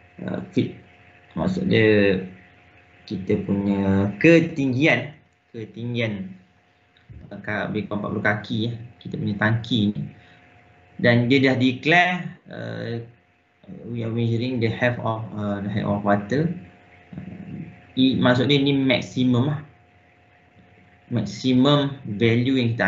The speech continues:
ada, yang mention dengan menggunakan an insurance instrument, sorry, an instrument with a ten bit A D C. So, ini kita punya N. And kita tahulah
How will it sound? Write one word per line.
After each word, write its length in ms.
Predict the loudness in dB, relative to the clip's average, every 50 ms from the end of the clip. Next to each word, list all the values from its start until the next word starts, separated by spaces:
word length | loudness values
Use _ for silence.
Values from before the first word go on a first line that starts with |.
| 2
ada, 140 | 2 0 -2
yang 320 | -2 -4 -4 -4 -4 -4 -4 -4
mention 400 | -4 -4 -2 -2 -2 -2 -2 -4 -6 -8 -14 -20 _ _ _ _ _ -20 _ _ _ _ _
dengan 480 | 2 2 4 4 6 6 6 6 6 6
menggunakan 800 | 4 4 2 2 0 0 0 0 0 -2 -4 -2 -2 0 0 0 0 -2 -4 -8 -12 -6
an 180 | -2 -2 -2 -2 -2
insurance 880 | -4 -4 -4 -4 -4 -4 -2 0 0 2 2 2 2 0 -2 -4 -8 -10 -8
instrument, 560 | -8 -8 -6 -4 -2 0 2 2 2 2 0
sorry, 240 | -2 -4 -4 -4 -4 -2 0
an 160 | 0 0 -2
instrument 480 | -2 -2 0 0 2 2 2 2 2 2
with 160 | 2 2 2
a 320 | 4 4 4 2 2 -2 -4 0
ten 400 | 2 4 4 4 4 2 2 2
bit 240 | 0 0 -2 -6 -14 -14
A 140 | -8 -4 -4 -2 -2
D 80 | -4 -6
C. 320 | -8 -8 -8 -6 -6 -6
So, 160 | -6 -4 -4
ini 320 | -2 0 2 2 0 0 -2
kita 160 | -4 -4 -2
punya 160 | -4 -2 0
N. 400 | 2 2 2 2 0 -2 -4 -6 -8 -14 -20 -20 _ _ _ _ _ _ _ _ _ _ _ _ _ _ _ _ _ _ _ _ _ _ _ _ _ -20 _ _ _ -4
And 140 | -2 -2
kita 180 | -2 0 2 4
tahulah 320 | 4 4 4 2 0 -2